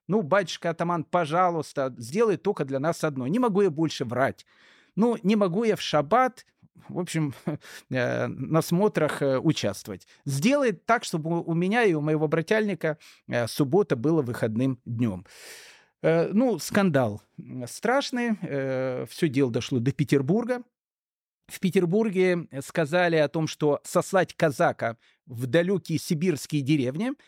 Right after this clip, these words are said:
чтобы его никто не видел, забрать у него детей и, в общем, детей,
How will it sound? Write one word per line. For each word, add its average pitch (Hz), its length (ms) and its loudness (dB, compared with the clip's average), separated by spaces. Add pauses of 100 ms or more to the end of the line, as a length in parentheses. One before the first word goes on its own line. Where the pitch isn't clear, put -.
чтобы 143 260 -4
его 165 120 4
никто 160 300 2
не 139 140 0
видел, 139 320 -2
забрать 185 460 2
у 165 40 0
него 147 160 0
детей 233 520 -2 (380)
и, 294 200 2
в 240 80 2
общем, 196 280 0
детей, 226 440 0